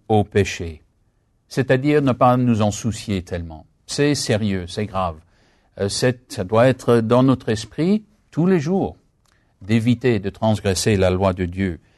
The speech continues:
de remplacer la transgression par la justice, par l'obéissance à Dieu. Chercher à appliquer sa,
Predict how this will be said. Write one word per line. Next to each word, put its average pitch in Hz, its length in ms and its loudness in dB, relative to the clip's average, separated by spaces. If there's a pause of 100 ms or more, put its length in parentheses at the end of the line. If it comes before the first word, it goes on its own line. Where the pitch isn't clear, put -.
(140)
de 92 60 -8
remplacer 120 680 2
la 101 120 0
transgression 107 840 -6
par 117 240 -2
la 117 100 2
justice, 127 500 -4
par 104 200 -2
l'obéissance 113 720 -2
à 82 80 -10
Dieu. 80 300 -18 (460)
Chercher 107 580 0
à 98 280 2 (120)
appliquer 107 720 0 (240)
sa, 104 500 2